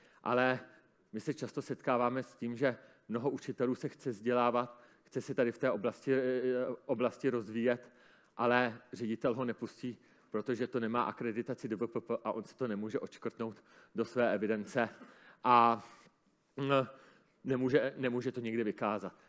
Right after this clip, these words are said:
Jakmile to má akreditaci, tak ten ředitel toho učitele, eh, pouští mnohem radši. Eh,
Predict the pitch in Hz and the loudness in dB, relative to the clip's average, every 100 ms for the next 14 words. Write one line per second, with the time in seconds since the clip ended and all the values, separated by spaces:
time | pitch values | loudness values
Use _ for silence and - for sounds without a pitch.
0 | - 131 135 131 113 101 113 - 123 123 | -4 -2 -2 -2 0 0 0 0 0 0
1 | 117 113 - 120 - _ - 101 117 107 | -2 -10 -10 -10 -10 _ -6 -4 -4 -4
2 | 104 101 113 101 113 107 107 - 101 101 | -6 -4 -4 -4 -8 -8 -6 -2 -2 -4
3 | - - - 98 98 - 98 - 110 98 | -14 -20 -6 -2 -2 -2 -4 -4 -6 -6
4 | 101 95 - - - _ _ - - 117 | -6 -6 -8 -18 -20 _ _ -20 -8 4
5 | 127 120 | 4 4